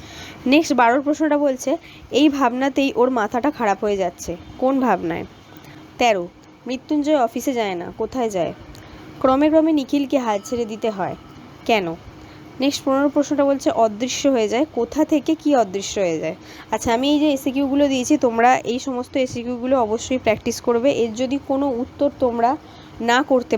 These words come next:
পারো, তখন আমাকে অবশ্যই কমেন্টে জানাবে, আমি উত্তরগুলো তোমাদেরকে অবশ্যই করিয়ে দেবো। ঠিক আছে, এমসিকিউ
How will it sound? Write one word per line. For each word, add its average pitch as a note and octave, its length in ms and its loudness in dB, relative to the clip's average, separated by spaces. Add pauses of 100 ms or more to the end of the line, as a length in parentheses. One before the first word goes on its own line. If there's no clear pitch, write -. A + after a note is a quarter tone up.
পারো, G3+ 220 2
তখন B3+ 260 -4
আমাকে A3 240 -2
অবশ্যই G#3+ 500 0
কমেন্টে G#3 360 -2
জানাবে, G3+ 400 -2
আমি C4 160 0
উত্তরগুলো A3+ 460 -2
তোমাদেরকে F#3+ 480 -2 (400)
অবশ্যই G3 420 2
করিয়ে F3+ 340 2
দেবো। D#3+ 160 -2 (420)
ঠিক - 120 0
আছে, A3 140 -2 (120)
এমসিকিউ C#4+ 400 2